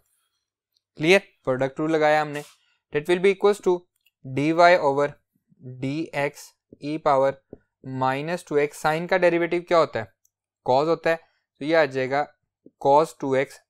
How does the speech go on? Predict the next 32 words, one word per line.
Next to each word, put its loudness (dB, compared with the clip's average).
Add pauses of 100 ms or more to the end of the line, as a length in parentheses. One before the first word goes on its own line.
Again, -4
टू 0
एक्स -4
का 0
डेरिवेटिव 0
क्या 2
आएगा? 2 (580)
टू 4
क्योंकि 0
कांस्टेंट 2
है 4
as 2
it -6
is -2
और 0
x -2
का -2
डेरिवेटिव 2
आएगा 2
वन -2 (640)
plus 0 (380)
sine -2
टू 0
एक्स 0
as 0
it -4
is, -2 (1080)
e -8 (100)
power 4
exponential -8
का 0
डेरिवेटिव 0